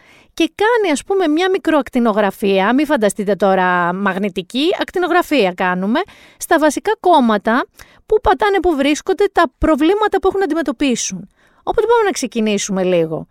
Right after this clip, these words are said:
Η Νέα Δημοκρατία σημειώνει απώλειες.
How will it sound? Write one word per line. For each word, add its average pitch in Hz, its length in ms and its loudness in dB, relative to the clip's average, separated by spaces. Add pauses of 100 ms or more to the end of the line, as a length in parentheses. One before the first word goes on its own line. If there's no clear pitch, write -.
(260)
Η - 220 -2
Νέα 494 120 4
Δημοκρατία 269 680 0 (680)
σημειώνει 440 500 0
απώλειες. 165 640 0